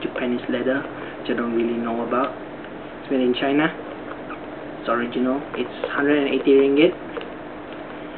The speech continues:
And it's very comfortable. You wear this, you can score, you can run, but not protective. You wear this, somebody steps on your leg, I can assure that your foot will be broken.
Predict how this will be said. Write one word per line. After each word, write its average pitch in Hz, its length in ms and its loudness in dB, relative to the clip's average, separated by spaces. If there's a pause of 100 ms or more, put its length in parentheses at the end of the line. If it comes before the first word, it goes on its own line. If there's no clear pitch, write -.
(100)
And 185 140 10
it's 170 120 4
very 147 160 6
comfortable. 131 680 4 (100)
You 113 140 2
wear 117 240 2
this, 123 220 4
you 123 80 2
can 120 180 -4 (140)
score, 117 260 2
you 127 140 2
can 127 240 -2
run, 120 340 2 (800)
but 143 160 6
not 156 220 4
protective. - 500 -4 (760)
You 127 80 6
wear 151 200 8
this, 180 220 10 (800)
somebody 139 360 4
steps 135 200 2
on 135 140 2
your 131 80 4
leg, 139 180 6 (640)
I 117 80 -2
can 117 160 -4
assure 127 560 2 (540)
that 131 120 -2
your 117 140 0 (140)
foot 135 100 4 (560)
will 120 240 4 (500)
be 107 220 2 (760)
broken. - 300 -2